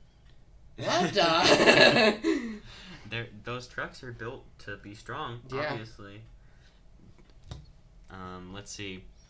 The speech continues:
Speaker 2: So, what's ninth grade looking like for ya? Same questions
Speaker 1: It
Speaker 2: I'm
Speaker 1: was
Speaker 2: asking
Speaker 1: looking
Speaker 2: all
Speaker 1: good. Now it's a little stressful because it was, the teachers were slowly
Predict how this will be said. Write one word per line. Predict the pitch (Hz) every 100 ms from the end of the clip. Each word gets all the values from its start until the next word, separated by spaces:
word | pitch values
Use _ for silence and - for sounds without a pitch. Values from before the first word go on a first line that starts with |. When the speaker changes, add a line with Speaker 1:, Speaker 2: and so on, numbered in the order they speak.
| -
Speaker 2:
So, | - 110 110 110 -
what's | 95 131 - - - 87
ninth | 107 135 -
grade | 113 101
looking | 101 101
like | 98 95 92 -
for | 113 104
ya? | 104 104 117 - - - - - - - - - -
Same | 120 120 117 117 -
questions | 117 117 -
Speaker 1:
It | 156
Speaker 2:
I'm |
Speaker 1:
was | 151 151
Speaker 2:
asking | 165
Speaker 1:
looking | 185 202 196
Speaker 2:
all |
Speaker 1:
good. | 160 160 185 175
Now | 131 131 139
it's | -
a | 123
little | 123 117
stressful | - - 117 113 - 95
because | 95 - 101 95 - - - - - - -
it | - 113
was, | 110 -
the | 120
teachers | 117 120 117 113 110
were | 110
slowly | - 101 98 104 104